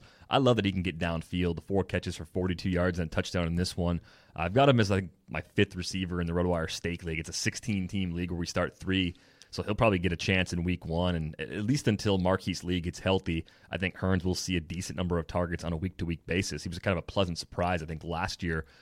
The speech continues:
uh, at times, kind of flashing some value with week one last year was one of those big games that he put up. I'm curious to know what you think of the Jags offensive coordinator, Greg Olsen,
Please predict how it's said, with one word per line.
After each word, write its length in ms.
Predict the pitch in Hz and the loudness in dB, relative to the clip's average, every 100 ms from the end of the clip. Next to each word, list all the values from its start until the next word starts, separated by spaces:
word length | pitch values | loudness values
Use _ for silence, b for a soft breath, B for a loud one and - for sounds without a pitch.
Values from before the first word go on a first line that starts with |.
| b | b
uh, 100 | 76 | -6
at 100 | 71 | -4
times, 400 | - 87 82 82 | -4 -2 -2 -4
kind 160 | - 78 | -4 -4
of 60 | |
flashing 580 | - - 87 82 90 82 | -4 0 2 2 -2 -4
some 160 | - 80 | -4 -2
value 360 | 87 85 85 | 0 0 0
with 160 | 82 85 - | -2 -8 -4
week 180 | 90 82 | -6 -2
one 240 | 85 85 | -2 -2
last 280 | 82 90 - | -2 -4 -4
year 80 | 85 | -6
was 120 | 80 | -4
one 120 | 85 | -4
of 60 | 82 | -2
those 140 | 85 | -4
big 260 | - 87 80 | -6 -8 -6
games 380 | 85 87 85 b b b - | -4 -2 -4 b b b 0
that 160 | 95 | 0
he 80 | 85 | 0
put 200 | - 87 | 0 2
up. 280 | 101 95 B B B | 4 2 B B B
I'm 100 | - | -6
curious 400 | - 208 190 131 | 2 6 8 8
to 60 | 110 | 6
know 100 | 107 | 6
what 100 | 98 | 6
you 60 | 85 | 4
think 240 | 110 104 | 2 2
of 180 | 92 82 | 2 2
the 120 | 87 | 0
Jags 340 | 90 98 98 | 4 6 6
offensive 460 | 95 95 92 - - | 4 4 2 -2 -4
coordinator, 500 | - 101 98 87 85 | 2 4 4 4 2
Greg 320 | 78 95 117 | 4 4 4
Olsen, 520 | 78 101 117 - 80 | 4 4 4 0 -4